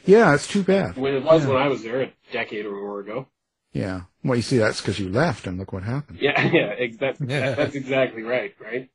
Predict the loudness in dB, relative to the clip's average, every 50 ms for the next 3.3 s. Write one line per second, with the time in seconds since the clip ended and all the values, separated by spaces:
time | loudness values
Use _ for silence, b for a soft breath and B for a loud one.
0 | _ _ _ _ _ -8 -8 -6 -6 -8 -8 -10 -8 -4 -2 0 2 2 4 4
1 | 4 4 2 2 0 _ -8 -8 -8 -4 -2 0 0 2 2 2 0 0 -2 -4
2 | -2 -2 -2 0 0 -2 -2 -4 -6 -10 -12 -14 -14 -10 -8 -8 -6 -4 -4 -4
3 | -4 -6 -8 -14 -20